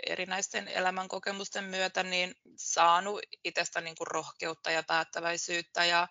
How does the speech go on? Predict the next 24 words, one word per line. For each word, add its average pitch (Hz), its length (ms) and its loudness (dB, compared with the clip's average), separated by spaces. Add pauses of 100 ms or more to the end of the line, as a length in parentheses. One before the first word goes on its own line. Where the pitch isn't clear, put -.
ja, 160 180 0
ja 160 100 0
just 160 220 -2
niitä 165 160 -6
sellaisia 165 360 2
tärkeitä 170 440 4
positiivisia 170 640 2
työkaluja, 180 720 8 (200)
millä 175 500 4
sitten 180 500 0
jatkossa 180 640 2 (180)
käsitellä 190 480 6
näitä 165 420 4 (140)
vähemmistöstressitilanteita. 185 1600 2 (100)
Mutta - 300 2
olen 175 200 4
kyllä 175 180 6
täysin 175 260 4
samaa 170 220 2
mieltä 170 200 2
Jennin 165 340 4
kanssa 160 200 -2
siitä, 156 480 0
että - 360 -2